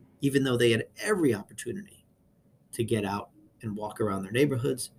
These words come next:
They had every opportunity to exercise in their own home. They had every opportunity. But once again, the last two years gave, gave them many, many excuses.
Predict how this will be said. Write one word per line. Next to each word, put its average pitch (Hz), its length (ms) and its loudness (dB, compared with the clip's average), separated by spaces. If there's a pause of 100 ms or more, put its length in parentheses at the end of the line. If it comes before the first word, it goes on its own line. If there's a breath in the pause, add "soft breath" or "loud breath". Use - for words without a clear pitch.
(720 soft breath)
They 117 80 -6
had 95 220 -6
every 147 280 6
opportunity 107 720 0
to - 140 -10
exercise 104 540 -2
in 131 200 0
their 101 180 4
own 95 100 -6
home. 135 480 -4 (1400)
They 110 80 0
had 107 140 -2 (120)
every 131 320 4
opportunity. 113 880 -2 (1160)
But 110 120 -4
once 110 220 -4
again, 113 580 0 (800)
the 107 100 -4
last 101 260 -4
two 113 120 -6
years 113 360 4
gave, 104 320 -4
gave 110 240 -2
them 107 420 -2
many, 135 340 2
many 110 340 -4
excuses. - 840 0